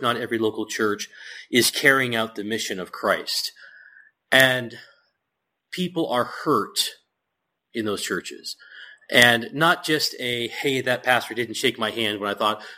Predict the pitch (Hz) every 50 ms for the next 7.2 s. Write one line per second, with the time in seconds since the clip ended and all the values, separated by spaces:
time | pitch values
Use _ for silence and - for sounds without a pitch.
0 | - _ _ - 139 131 127 - - - - - 156 147 151 139 139 139 - 117
1 | 120 120 117 117 117 113 - - _ - _ _ _ _ - 123 117 - - 156
2 | 156 165 190 202 190 175 156 131 123 117 107 104 104 101 92 85 85 87 - _
3 | _ _ _ _ _ _ _ _ _ _ _ _ _ _ _ _ 117 117 117 113
4 | 110 107 104 98 98 101 - _ _ _ _ - 117 123 147 156 160 151 - 151
5 | 143 139 131 120 135 139 139 120 101 104 101 92 - 123 127 127 139 127 - 120
6 | 113 - - 107 104 98 98 101 98 95 92 90 - - - - - 135 110 101
7 | - - -